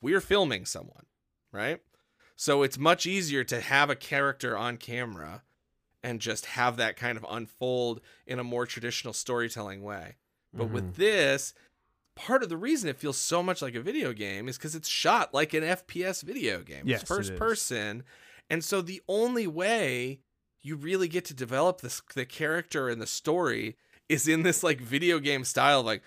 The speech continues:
Speaker 1: "I'm gonna go into this room and discover this thing that has some
Speaker 2: Mm-hmm.
Speaker 1: facts," right? And then I'm gonna hear a recording of somebody <laughs> giving me exposition. And it's
Speaker 2: Mm-hmm.
Speaker 1: just, like, it doesn't really feel very filmic,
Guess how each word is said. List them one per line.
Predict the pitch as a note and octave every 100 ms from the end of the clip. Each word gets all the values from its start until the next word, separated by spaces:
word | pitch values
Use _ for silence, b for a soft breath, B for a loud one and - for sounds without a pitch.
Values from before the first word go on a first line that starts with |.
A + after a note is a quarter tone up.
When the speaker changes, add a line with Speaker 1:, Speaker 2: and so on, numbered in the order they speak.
| B
Speaker 1:
"I'm | C#3
gonna | F#3+
go | G3+ G#3
into | F#3+
this | G3 -
room | C#3+ A2+
and | G#2
discover | A2 - - C3+ C3+
this | A#2 A2+ -
thing | A#2 G#2 D2 - _ _
that | G#2+
has | G#2+ A2
some | A#2 G#2
Speaker 2:
Mm-hmm. | G#2
Speaker 1:
facts," | G#2 F#2+ - - -
right? | F2+ G2 G#2 - _ _ _ -
And | A#2+ A#2
then | A#2 A#2 A#2+
I'm | G#2 G#2 A2
gonna | A2 G2
hear | - D#3 C#3+
a | B2
recording | A2+ A2 - E3+ E3 C3+ A2+ G#2
of | A2
somebody | - - D3 D3 C3+
<laughs> |
giving | B2 C#3 C#3 B2+
me | A#2+
exposition. | C3 C3+ - A#2+ C3 C3 A2+ G2+ G2+ - b
And | A#2+ A#2
it's | E3
Speaker 2:
Mm-hmm. | -
Speaker 1:
just, | -
like, | E3+ D3+ b b
it | E3+ -
doesn't | A#3 A3 G#3+ E3
really | D#3+ D3+
feel | C3 B2 A#2
very | G#2 G2+
filmic, | - - E2 F#2+ F#2+ -